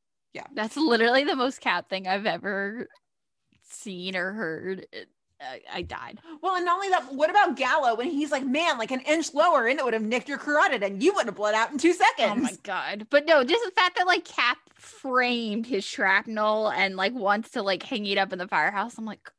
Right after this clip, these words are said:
Speaker 2: "Oh my God,
Speaker 1: Yeah.
Speaker 2: Cap. Only
Speaker 1: Stop trying to
Speaker 2: Cap.
Speaker 1: make fetch happen, Cap.
Speaker 2: Only Cap."
Speaker 1: I know. But Cruz doesn't want Chloe to see it 'cause, like, he lied to her about how he got the gash.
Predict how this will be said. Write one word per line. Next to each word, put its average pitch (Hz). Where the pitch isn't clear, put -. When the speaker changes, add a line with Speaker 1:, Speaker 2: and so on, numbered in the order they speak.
Speaker 2:
"Oh 220
my 196
God, -
Speaker 1:
Yeah. 208
Speaker 2:
Cap. -
Only 269
Speaker 1:
Stop 294
trying 330
to 339
Speaker 2:
Cap. -
Speaker 1:
make 330
fetch 294
happen, 226
Cap. 202
Speaker 2:
Only 220
Cap." -
Speaker 1:
I -
know. -
But 269
Cruz 311
doesn't 302
want 240
Chloe 220
to 208
see 190
it 175
'cause, 214
like, 185
he 220
lied 190
to 202
her 180
about 170
how 233
he -
got -
the 160
gash. -